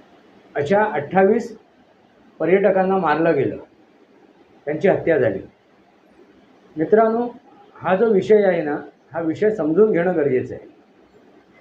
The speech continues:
बघा, जागे व्हा. आणि कोणाला समर्थन करायचं आहे, कोणाला पाठबळ द्यायचे, कोणाच्या मागे उभं राहायचं आहे, हा ज्याचा त्याचा प्रश्न आहे. तर इथे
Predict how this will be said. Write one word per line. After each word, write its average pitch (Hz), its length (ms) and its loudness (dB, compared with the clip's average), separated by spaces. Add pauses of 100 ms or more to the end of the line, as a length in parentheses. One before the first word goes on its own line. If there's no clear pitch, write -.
(580)
बघा, 147 260 2
जागे 135 300 0
व्हा. 123 260 0 (2000)
आणि 151 120 -6
कोणाला 180 560 2 (580)
समर्थन 170 400 -2
करायचं 180 360 0
आहे, 208 80 -2
कोणाला 185 460 -2
पाठबळ 185 600 0
द्यायचे, 180 420 -2 (440)
कोणाच्या 196 360 -2
मागे 202 200 0
उभं 185 220 4
राहायचं 175 300 0
आहे, - 100 -4 (460)
हा 196 80 -6
ज्याचा 170 300 -4
त्याचा 151 240 -6
प्रश्न 123 320 -6
आहे. - 120 -18 (3000)
तर 156 60 -2
इथे 196 520 2